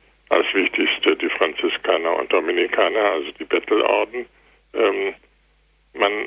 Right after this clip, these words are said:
äh, erwartet in diesen Zeiten eine Erneuerung der Kirche von Menschen, die vorbildhaft leben, und als solche sah man die Mönche an.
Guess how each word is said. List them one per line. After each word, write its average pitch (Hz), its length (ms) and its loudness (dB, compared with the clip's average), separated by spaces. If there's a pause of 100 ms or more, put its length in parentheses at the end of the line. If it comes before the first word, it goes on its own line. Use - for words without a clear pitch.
(220)
äh, 101 260 2 (440)
erwartet 104 600 2
in 101 180 0
diesen 92 600 0 (120)
Zeiten 101 520 -2 (300)
eine 98 140 0
Erneuerung 98 760 2
der 87 160 -2
Kirche 92 460 0 (200)
von 92 140 2 (680)
Menschen, - 520 0
die - 120 0 (160)
vorbildhaft 80 840 0
leben, 80 480 0 (420)
und 95 300 0
als - 280 2
solche 95 380 -2
sah 80 160 2
man 82 220 -2
die 110 80 -4
Mönche 98 480 0
an. 67 100 -4